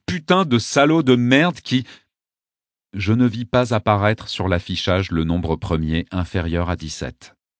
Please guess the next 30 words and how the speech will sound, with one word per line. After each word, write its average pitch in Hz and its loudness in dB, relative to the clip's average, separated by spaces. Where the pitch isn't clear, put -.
Je 107 0
n'entendis 120 2
pas 131 2
le 127 4
déclic 110 -2
du 98 -2
bâton 98 0
de 101 0
la 85 0
mort 87 -2
qui 101 -8
s'activait. 90 -8
Je 92 0
sentis 120 -2
bien 120 0
quelque 113 -2
chose, 131 -4
une 87 -2
sorte - 0
de 82 -2
froid 107 0
de 92 -4
ciguë 98 -4
qui 90 -6
naquit 85 -2
au 92 2
niveau 82 -2
de 85 -2
mon 80 -2
occiput 87 -6